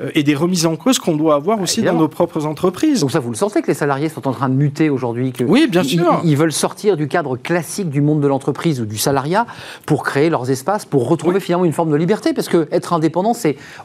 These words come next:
Speaker 2: aussi s'organiser comme on veut.
Speaker 1: Mais c'est s'organiser comme on veut, travailler comme on veut, le temps qu'on veut, euh, et, et,
Speaker 2: Hmm.
Speaker 1: et, et, et, et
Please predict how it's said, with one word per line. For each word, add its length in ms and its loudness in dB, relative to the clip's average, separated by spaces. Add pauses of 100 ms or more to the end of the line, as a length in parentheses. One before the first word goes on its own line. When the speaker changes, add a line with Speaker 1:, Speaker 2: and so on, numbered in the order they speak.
Speaker 2:
aussi 520 2 (240)
s'organiser 720 2
comme 180 0
on 80 -2
veut. 300 0
Speaker 1:
Mais 100 4
c'est 200 -2 (160)
s'organiser 760 2
comme 260 2
on 100 4
veut, 260 2
travailler 580 0
comme 280 2
on 100 4
veut, 380 0
le 200 2
temps 240 0
qu'on 200 2
veut, 340 2 (380)
euh, 360 2
et, 260 2
et, 40 0
Speaker 2:
Hmm. 80 -4
Speaker 1:
et, 60 6
et, 380 2
et, 220 2
et 120 -4